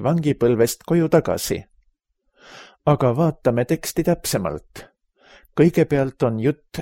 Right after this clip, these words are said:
mingist salapärasest hüüdjast häälest. Kellele see kuulub?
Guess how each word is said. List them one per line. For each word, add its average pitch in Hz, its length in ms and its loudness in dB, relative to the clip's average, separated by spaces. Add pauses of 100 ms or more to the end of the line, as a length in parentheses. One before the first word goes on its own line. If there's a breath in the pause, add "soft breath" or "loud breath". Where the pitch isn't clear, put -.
mingist 139 540 -2
salapärasest 131 920 0 (140)
hüüdjast 143 560 0
häälest. 110 560 -2 (920 soft breath)
Kellele 156 360 4
see 160 180 0
kuulub? 131 460 2